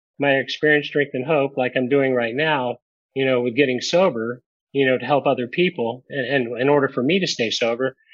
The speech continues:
But I have to give it away in all areas of my life. So I work, I work for charities like I do on the Knoll, Knoll Family Foundation, and there's several others that I, I'm involved with. And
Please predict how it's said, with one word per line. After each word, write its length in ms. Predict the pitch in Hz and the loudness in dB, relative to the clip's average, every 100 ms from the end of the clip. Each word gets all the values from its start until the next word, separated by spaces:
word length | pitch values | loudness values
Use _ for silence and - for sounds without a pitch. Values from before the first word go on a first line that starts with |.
| _ - | _ -2
But 120 | 143 156 | 2 4
I 80 | |
have 240 | 160 190 196 | 4 2 0
to 80 | 156 | 0
give 180 | 170 | 0
it 80 | 170 | 0
away 180 | 165 165 | 0 2
in 80 | 160 | 2
all 160 | 165 | 0
areas 320 | 185 170 131 117 | 0 0 -2 -4
of 60 | |
my 80 | 117 | -6
life. 240 | 104 107 - - | -6 -8 -10 -8
So 160 | 139 | -2
I 100 | 135 | 0
work, 300 | 127 156 156 _ - | 2 0 -2 _ -8
I 80 | 123 | -4
work 280 | 143 151 - | -2 -2 -6
for 80 | |
charities 480 | 135 147 139 143 147 | -4 0 2 0 -2
like 200 | 131 120 | -2 0
I 60 | 123 | 0
do 320 | 131 127 131 _ _ _ | 0 0 -4 _ _ _
on 100 | 139 | -2
the 60 | 131 | 2
Knoll, 320 | 135 139 139 - | 4 2 0 -4
Knoll 280 | 127 139 139 | -2 0 0
Family 300 | 143 139 135 | 0 0 0
Foundation, 680 | 143 135 135 143 - 151 147 | -2 0 0 0 0 0 0
and 180 | 110 - - _ _ | -4 -8 -18 _ _
there's 180 | 127 - | -4 0
several 300 | 143 143 131 | 2 4 4
others 260 | 131 135 127 | 4 2 0
that 120 | 135 | 0
I, 120 | 131 127 | 0 0
I'm 200 | 127 127 | 0 0
involved 400 | 127 131 135 143 | 2 4 4 2
with. 220 | 135 131 - _ _ _ - | 0 -2 -6 _ _ _ -6
And 360 | 131 131 127 | -2 0 0